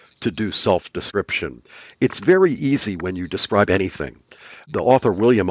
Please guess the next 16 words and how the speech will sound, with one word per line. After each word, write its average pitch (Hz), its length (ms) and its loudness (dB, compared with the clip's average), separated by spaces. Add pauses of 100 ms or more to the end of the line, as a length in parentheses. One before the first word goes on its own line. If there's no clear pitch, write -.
Ivins, 90 500 2
he 113 120 -6
wrote 104 180 -2
a 82 40 -2
book - 240 -4
called - 420 -6
Prints, - 520 0 (600)
P 127 160 4
R 92 160 6
I 92 220 6
N 82 300 -2
T 127 380 2
S, - 500 0 (480)
and 95 180 -2
visual 110 440 2
communication. 95 960 -2